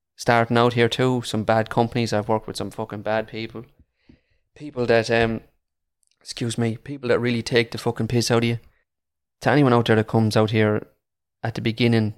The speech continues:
try and avoid, uh, labour hire companies if you can help it. They're a very easy way to get into work, but the companies themselves that are hiring you and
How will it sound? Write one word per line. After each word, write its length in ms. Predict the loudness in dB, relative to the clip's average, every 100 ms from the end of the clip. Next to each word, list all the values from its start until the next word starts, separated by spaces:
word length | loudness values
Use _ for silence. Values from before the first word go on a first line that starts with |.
| _ _
try 220 | -2 2
and 140 | 2 2
avoid, 600 | 2 4 4 2 -2 -10 _ -6
uh, 140 | -2
labour 400 | 2 4 4 4
hire 180 | 2 0
companies 540 | 0 -2 0 -4 -4 -12 _ _ _ -6
if 160 | -4
you 80 | -4
can 160 | -4 -2
help 320 | 0 0 -2
it. 140 | -8 -10 _ _ _ _ 4
They're 140 | 6
a 80 | 8
very 280 | 8 8 6
easy 400 | 6 4 4 2
way 180 | 2
to 100 | 2
get 140 | 2 2
into 220 | 2 2
work, 400 | 2 2 -2 -12 _ _ _ _ _ _ _ _ 0
but 360 | 2 4 0 -8 _ _ _
the 80 | -6
companies 440 | 0 2 2 2
themselves 420 | 2 0 4 2 2
that 100 | 0
are 80 | 4
hiring 400 | 4 4 2 2
you 300 | 0 -2 -6 _ _ _ _
and 360 | -2 2 2 -2